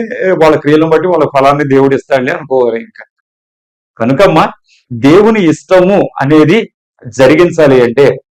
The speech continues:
శ్రమలు, కష్టాలు ఉంటాయా అంటే మన మనసే మనం కష్టపెడతాయి,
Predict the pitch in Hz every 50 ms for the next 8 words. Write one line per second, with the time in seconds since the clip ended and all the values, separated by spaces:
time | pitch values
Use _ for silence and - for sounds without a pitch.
0 | _ _ _ _ - - - 135 117 120 123 127 135 135 131 131 135 135 131 -
1 | - 135 123 - - - 143 131 123 127 127 123 110 113 123 120 160 156 156 156
2 | 147 135 131 120 120 160 170 156 123 - - - _ _ _ _ _ - 135 135
3 | 135 135 131 127 127 135 131 - 165 180 185 185 175 139 139 139 - - 135 120
4 | 117 - - - - -